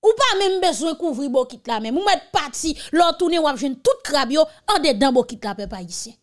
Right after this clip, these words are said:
sa, k pase chak krab k ap eseye fè efò pou l soti, ebyen se menm lòt krab yo ankò k ap rale l desann. E kounye a, la a moun ki pa renmen nou yo, paske nou rekonèt ke nou gen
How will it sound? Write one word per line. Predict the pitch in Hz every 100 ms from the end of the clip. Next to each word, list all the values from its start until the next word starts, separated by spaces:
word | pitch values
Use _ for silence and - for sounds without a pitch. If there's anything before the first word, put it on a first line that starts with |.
| _ _ _ _ _ _ _ _ _ _ -
sa, | - -
k | 339 359
pase | 294 - 440 302 -
chak | - - - 571 -
krab | 381 381 349
k | 285 349
ap | -
eseye | 392 - 359 302 294
fè | - - 285
efò | 277 403 392
pou | 330
l | 294
soti, | - 247 247 466 427 - 330
ebyen | 320 302
se | 339 269
menm | 453 453
lòt | 330 -
krab | 302 269 254
yo | 254
ankò | 240 403 403 - -
k | 349
ap | 285 269
rale | 254 226 233
l | 226 214
desann. | 202 - 214 180 170 _ _ _ _ _ _ _ _
E | - 440
kounye | 480 622 523 320
a, |
la | 277 466 381
a | 196 175 - - 277
moun | 415 587 587
ki | 539 508
pa | 539 539 523
renmen | 320 285 262
nou | 254
yo, | 269 403 262 _ _ _ _ 302
paske | - 294 240 269
nou | 294
rekonèt | 294 302 269 254 247
ke | 262
nou | 233 220
gen | 214